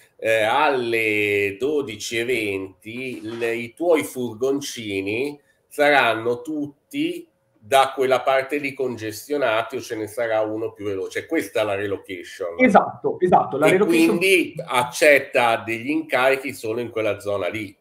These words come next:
Speaker 1: più che scegli la strada giusta, no?
Speaker 2: Esatto, più che sce-, più che scegli la, la relocation fondamentalmente è, io ho la mia flotta di veicoli all'interno della città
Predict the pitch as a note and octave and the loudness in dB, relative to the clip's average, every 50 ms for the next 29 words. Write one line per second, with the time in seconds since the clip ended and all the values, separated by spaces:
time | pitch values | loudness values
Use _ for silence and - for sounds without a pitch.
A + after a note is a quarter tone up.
0 | _ _ _ _ _ A2 G#2 G2+ - - A2+ A2+ A2 A2+ A2+ - - - - A#2 | _ _ _ _ _ -16 -16 -10 -4 -2 0 0 0 -2 -4 -8 -14 -12 -8 -6
1 | A2 G#2 G2+ G#2+ G#2+ G#2+ G#2 - - - G2+ G#2 G2+ G#2 G2+ F#2+ F#2+ F#2+ F2+ F2 | -6 -6 -4 -2 0 0 0 -2 -6 -6 -4 -2 -2 -2 -2 -4 -6 -12 -18 -18
2 | - - - - F2+ E2 E2 - _ _ _ _ - A3 A3 - G#3+ - - - | -20 -20 -12 -8 -8 -8 -8 -10 _ _ _ _ 6 6 8 8 8 6 4 2
3 | - B3 B3+ - A#3 G#3 - - - A#3 A3 - - - B3+ B3 - A3 - - | -2 -4 -2 -2 -4 -6 -8 -8 -8 -8 -8 -8 -4 -4 -4 -4 -4 -4 -6 -4
4 | A#3+ A3+ A3+ A3 A3 - G3 G3+ G#3+ A3+ A#3 A#3+ B3 A#3+ B3 B3+ B3+ - A#3+ A3 | -2 0 2 2 2 4 6 6 8 8 8 6 4 2 0 -4 -4 -4 -4 -4
5 | G3+ - F3+ F3 E3 E3+ F#3 F#3 F3+ F#3 F#3 F#3+ G3 G3 G#3 G#3+ G#3+ G#3 G3+ G#3+ | -2 0 0 0 0 0 0 0 2 2 2 2 2 2 0 0 -2 -2 0 6
6 | A3 A3 G#3 - C#3+ C#3 C3+ C3+ - - F#3 F#3+ F3+ D#3 D3 C#3+ C#3 C#3+ C#3+ C#3 | 8 8 8 8 8 6 6 4 2 4 6 6 8 8 8 8 6 6 4 4
7 | D3 D3+ C#3 - - - F3 F#3 G3+ G3 - A3 F#3+ D#3+ C#3 C#3 C3+ C#3+ E3+ F3 | 2 2 0 0 0 2 2 4 4 4 2 2 2 2 0 -2 -2 -2 -2 0
8 | - F#3+ G3 G3 G#3+ - - C#3+ C3+ B2+ B2+ C3 C3 C3+ C3 B2 B2+ - - - | 2 2 2 2 2 0 0 0 0 2 2 0 0 2 2 0 0 -2 -4 -8
9 | A#2+ A#2+ - - E2+ E2+ - - - | -14 -14 -10 -6 -4 -4 -4 -6 -8